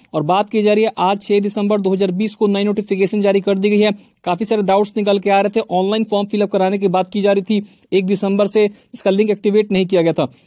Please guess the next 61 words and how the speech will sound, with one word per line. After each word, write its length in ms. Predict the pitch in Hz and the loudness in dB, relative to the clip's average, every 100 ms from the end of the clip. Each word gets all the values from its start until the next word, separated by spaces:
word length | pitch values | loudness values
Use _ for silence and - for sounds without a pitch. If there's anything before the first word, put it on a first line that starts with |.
| - | -8
और 100 | 160 | -4
यहाँ 240 | 175 202 214 | -2 -2 0
पर 200 | 220 - | -2 0
आज 200 | 180 196 | 0 0
छह 200 | - 208 | 0 0
दिसंबर 380 | 202 202 202 208 | 2 -2 0 0
को 100 | 208 | 0
देखिए 320 | 190 180 208 202 - - | -2 0 0 0 -12 -6
नई 180 | 156 202 | -2 0
नोटिफिकेशन 560 | 208 214 196 190 214 | -2 -2 0 0 0
जारी 200 | 202 196 202 | 0 0 2
कर 180 | 208 | 0
दी 120 | 196 208 | 0 2
गई 120 | 208 | 2
है। 140 | 208 208 _ - | 2 -2 _ -10
बात 280 | 131 185 202 | -2 -2 -2
की 140 | - | -4
जा 140 | 202 202 | 0 2
रही 120 | 208 | 2
है 40 | |
यहाँ 120 | 208 202 | 0 0
पर 180 | 220 - - | -2 -4 -4
ऑनलाइन 360 | 180 196 214 214 | -2 0 0 -2
फिलअप 340 | - 202 202 | -4 -2 0
करने 240 | - 190 202 | -2 -2 -2
के 100 | 208 | 0
लिए 120 | 202 | 0
डेट 240 | 170 208 196 | 2 2 0
एक्सटेंड 380 | - 202 208 | -2 -2 -2
कर 160 | 208 208 | -2 -2
दिया 160 | 208 208 | 0 0
गया 160 | 202 | 0
है। 100 | 208 208 _ _ | 0 -4 _ _
साथ 300 | - 185 185 | -4 -2 -2
ही 60 | 226 | 0
साथ 220 | 220 214 | -2 0
यहाँ 160 | 208 196 | -2 0
पर 220 | 208 208 - _ 139 | 0 -2 -4 _ -2
बात 240 | 185 202 | -2 -2
की 120 | 226 | -2
जा 140 | 196 196 | 0 2
रही 120 | 214 | 2
है 80 | 214 | 0
कब 120 | 208 | -4
से 160 | - 226 | -2 -2
आपके 200 | 208 226 | 0 -2
ऑनलाइन 440 | 214 180 190 208 208 | 0 0 0 -2 -2
फॉर्म 220 | 190 190 | -2 -2
फिलअप 260 | 202 190 185 | 0 -2 0
किए 180 | 180 | 0
जाएंगे। 320 | 165 156 147 120 | 2 2 2 -2
तो 400 | - _ _ 160 | -6 _ _ 0
यहाँ 180 | 190 | 0
पे 80 | 208 | -2
छह 140 | 196 196 | -2 -2
दिसंबर 300 | 196 208 208 | 0 -2 -2
का 80 | 196 | 0
डेट 240 | 190 202 | 0 0
लगा 160 | 202 202 | 0 2
हुआ 180 | 208 | 2
है। 100 | 214 | 0